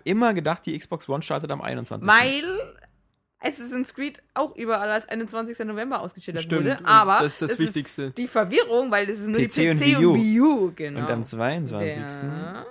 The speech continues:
Speaker 1: Mhm. Aber ich hatte auch immer den einundzwanzigsten als Konsolenlaunch für die Xbox im Kopf. Ich
Speaker 3: Hört
Speaker 1: weiß
Speaker 3: sich
Speaker 1: auch
Speaker 3: auch
Speaker 1: nicht.
Speaker 3: schöner an.
Speaker 1: Ja, twenty-one Jump Street.
Speaker 2: Ah.
Speaker 1: Heißt ja auch
Speaker 3: Ja,
Speaker 1: nicht
Speaker 3: genau.
Speaker 1: so twenty-second Jump Street.
Speaker 3: <laughs>
Speaker 1: Schon,
Speaker 3: Ohne Scheiß.
Speaker 1: schon scheiße. Also.
Speaker 3: Hm.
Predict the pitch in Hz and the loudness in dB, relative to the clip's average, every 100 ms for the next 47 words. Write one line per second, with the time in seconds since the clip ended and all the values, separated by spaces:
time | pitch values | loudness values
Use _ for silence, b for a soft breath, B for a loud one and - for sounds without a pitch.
0 | 494 123 107 107 170 190 285 B B B | -12 -10 -10 -10 -12 -12 -16 B B B
1 | 107 113 156 151 160 190 180 143 165 160 | -8 -6 -4 -2 0 0 0 -2 -2 -4
2 | 151 160 151 147 127 127 - 123 123 135 | -6 -8 -10 -10 -10 -10 -10 -8 -6 -6
3 | 117 117 - 110 113 - 110 113 - 110 | -6 -8 -10 -12 -12 -14 -16 -18 -18 -12
4 | 143 127 135 110 - 143 165 135 135 _ | -10 -8 -6 -8 -8 -8 -8 -12 -18 _
5 | _ - 127 269 120 _ _ - 98 107 | _ -10 -8 -8 -12 _ _ -12 -10 -10
6 | 107 110 143 - - 127 92 - - - | -10 -10 -12 -16 -10 -8 -8 -12 -10 -6
7 | 131 110 165 117 - 110 175 196 113 110 | -4 -4 -2 -2 0 0 0 2 2 0
8 | _ - 120 113 104 - 101 76 - _ | _ -6 -4 -2 -4 -6 -8 -16 -20 _
9 | - 85 - - - 131 113 494 392 - | -4 -4 -4 -12 -8 -6 -2 0 2 0
10 | - 233 135 139 185 180 170 185 190 - | -2 -2 -2 0 0 0 -2 -2 -2 -6
11 | - _ - 117 110 107 127 | -14 _ -12 -8 -6 -6 -6